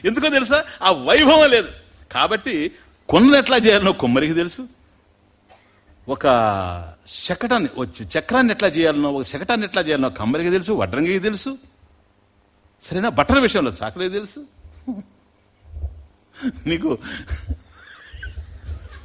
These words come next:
ఆయనకి తెలుసు. ఎప్పుడు కూడాను శుభ్రంగా ఉంటుంది అతను చేస్తే. నువ్వు నీలాగా ఎర్రగా అట్లా ఇట్లా రాడు. ఆ, ఎందుకని?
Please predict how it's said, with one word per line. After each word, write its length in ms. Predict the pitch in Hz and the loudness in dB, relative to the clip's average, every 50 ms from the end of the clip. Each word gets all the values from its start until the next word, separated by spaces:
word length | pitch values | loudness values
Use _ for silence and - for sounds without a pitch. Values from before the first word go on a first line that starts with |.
| - - - - - - - - 381 - - - - | -20 -20 -20 -20 -20 -20 -10 -6 -6 -6 -4 -2 0
ఆయనకి 320 | 170 151 156 185 208 220 | 0 2 2 2 0 -2
తెలుసు. 380 | 220 220 240 247 240 - - 392 - - - - - | 0 0 -2 -2 -2 -4 -8 -10 -8 -8 -10 -8 -6
ఎప్పుడు 420 | 123 135 - - - - - 349 339 | -8 -8 -8 -10 -14 -10 -8 -6 -4
కూడాను 340 | 320 320 285 269 247 247 - - - - - - - - - | 2 4 4 4 4 0 -4 -8 -16 -20 -20 -20 -20 -18 -14
శుభ్రంగా 460 | - 226 208 196 202 311 330 - 320 | -12 -12 -12 -8 -6 -6 -4 -2 -2
ఉంటుంది 240 | 269 247 262 247 233 | -2 -2 -2 -4 -4
అతను 240 | 208 185 214 196 180 | -4 -4 -6 -8 -6
చేస్తే. 360 | 180 190 190 - - 196 175 | -4 -6 -6 -6 -8 -8 -8
నువ్వు 240 | 156 160 175 190 185 | -8 -8 -8 -6 -6
నీలాగా 340 | 170 180 202 214 220 214 | -6 -4 -4 -4 -4 -4
ఎర్రగా 480 | 214 175 143 151 170 180 185 185 180 185 190 185 | -4 -4 -4 -4 -4 -6 -4 -4 -2 -2 -2 -2
అట్లా 280 | 170 - 190 190 180 | -4 -6 -6 -4 -4
ఇట్లా 300 | 185 - - - - 185 151 | -4 -6 -6 -4 -2 -2 0
రాడు. 240 | 143 165 185 180 220 - - - - - - - - - - - - - - - - - 123 | 0 0 0 -2 -4 -8 -10 -14 -16 -16 -16 -20 -20 -20 -20 -20 -20 -20 -20 -20 -20 -14 -12
ఆ, 300 | 151 208 233 226 220 214 - - - - _ _ _ | -10 -10 -8 -10 -12 -14 -18 -20 -20 -20 _ _ _
ఎందుకని? 400 | 151 - 226 240 247 233 226 302 | -8 -8 -6 -4 -4 -4 -2 -4